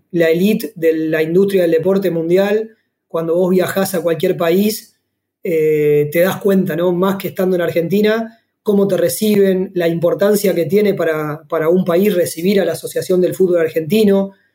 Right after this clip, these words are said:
tanto a nivel político como a nivel federación, ¿no? Eh, y la llegada que tenés para hablar con el presidente o el ceo de cualquier marca, que a, a priori a todas les interesa escucharte.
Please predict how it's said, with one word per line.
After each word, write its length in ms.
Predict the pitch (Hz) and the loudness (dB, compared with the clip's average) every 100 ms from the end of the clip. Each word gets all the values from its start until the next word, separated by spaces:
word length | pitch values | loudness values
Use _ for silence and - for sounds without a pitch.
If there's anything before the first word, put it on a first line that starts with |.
| _ | _
tanto 240 | 208 226 208 | -2 0 2
a 40 | |
nivel 280 | 185 196 196 | 2 0 0
político 760 | 180 185 233 233 - 240 254 | 0 2 2 2 2 0 -2
como 220 | - 170 165 | -8 -6 -4
a 60 | |
nivel 800 | 165 170 190 180 165 156 147 147 _ - | -2 2 4 4 2 -2 -2 -4 _ -6
federación, 720 | - 165 160 151 214 175 160 | 2 2 2 0 0 0 -2
¿no? 260 | 196 233 - _ _ _ _ _ | -4 -4 -10 _ _ _ _ _
Eh, 640 | 240 160 156 151 151 147 - | -2 2 2 2 2 0 0
y 100 | 180 | 0
la 120 | 170 | 0
llegada 480 | - 170 190 214 196 | 0 0 2 2 0
que 80 | 170 | -2
tenés 640 | 170 185 214 220 - _ _ _ _ | -2 0 0 -2 -8 _ _ _ _
para 180 | 170 156 | -6 -2
hablar 240 | 165 180 | 0 0
con 140 | 190 170 | 0 0
el 160 | 160 | 0
presidente 500 | 160 160 175 180 196 | -2 -2 2 2 4
o 140 | 175 160 | 2 2
el 80 | |
ceo 240 | 156 202 196 | 0 2 2
de 140 | 170 | 2
cualquier 480 | 170 160 147 190 175 | 0 -2 0 0 2
marca, 560 | 190 202 202 214 226 226 _ _ _ - | 0 0 -2 -4 -4 -10 _ _ _ -6
que 120 | 170 | -4
a, 200 | 160 - _ | -4 -8 _
a 160 | 175 | -6
priori 340 | 156 202 226 202 | 0 2 4 2
a 140 | 170 | 0
todas 200 | 226 220 | 2 2
les 180 | 180 - | 0 -4
interesa 360 | 170 175 185 190 | -6 -2 -2 -2
escucharte. 800 | - 160 208 196 196 202 196 | -6 -2 0 0 0 0 -2